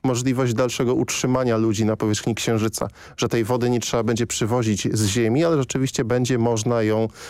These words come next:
roztapiać i pić na miejscu. Rzeczywiście Chiny, póki co na ciemnej stronie nie było nikogo.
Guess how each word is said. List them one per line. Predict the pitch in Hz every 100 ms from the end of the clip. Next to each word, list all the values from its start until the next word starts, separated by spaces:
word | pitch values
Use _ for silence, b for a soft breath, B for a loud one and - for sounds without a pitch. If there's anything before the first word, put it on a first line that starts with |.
| B
roztapiać | - 120 117 - 117 - 113 113 -
i | - 120
pić | 120 107 -
na | 117
miejscu. | 110 113 104 95 - 98 - B B B
Rzeczywiście | 117 135 156 151 190 - 160 151 -
Chiny, | - - 143 147 139 143 B B B _ _ _ _ _ _ _
póki | - 156 170
co | 180
na | 160
ciemnej | - 160 151
stronie | 143 147 143
nie | 139 127
było | 131 131
nikogo. | 127 117 113 101 107 147 170